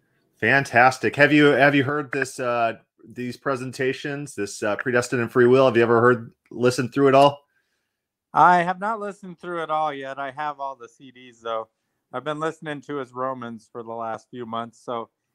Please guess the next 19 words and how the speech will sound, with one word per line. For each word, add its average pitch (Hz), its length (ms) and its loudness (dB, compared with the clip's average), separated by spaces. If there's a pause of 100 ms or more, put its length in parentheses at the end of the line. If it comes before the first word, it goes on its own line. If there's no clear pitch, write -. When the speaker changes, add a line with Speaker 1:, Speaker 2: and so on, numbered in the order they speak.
Speaker 2:
it 120 140 -12
covers 139 380 -2
a 113 60 -10
lot 110 280 -8
of 107 140 -16
the 110 80 -20
predestination 110 840 -16
free 120 200 -8
will 107 200 -4
stuff. 104 280 -8 (520)
Speaker 1:
Yeah, 92 300 4
so, 113 420 6
uh, 107 160 8
we're, 127 200 4
we're 127 120 4
just 180 280 4
on 175 140 6
the 147 80 6
part 127 560 4